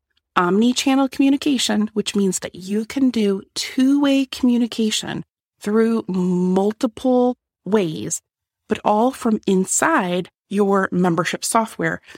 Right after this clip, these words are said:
so that it's all connected to your member data.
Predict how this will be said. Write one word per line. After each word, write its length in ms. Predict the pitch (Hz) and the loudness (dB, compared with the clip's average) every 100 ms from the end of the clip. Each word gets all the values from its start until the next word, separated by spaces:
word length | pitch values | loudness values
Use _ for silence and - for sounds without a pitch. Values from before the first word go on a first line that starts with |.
| _ | _
so 140 | - | 0
that 80 | 220 | 2
it's 120 | 208 - | 0 -2
all 140 | 185 | -4
connected 840 | - - 220 277 320 - 190 175 - | -4 -6 -2 0 -2 -4 -4 -4 -8
to 140 | - 185 | -8 -2
your 140 | 185 | 0
member 320 | 175 160 170 | 2 2 0
data. 400 | 160 190 170 - | 0 0 0 -6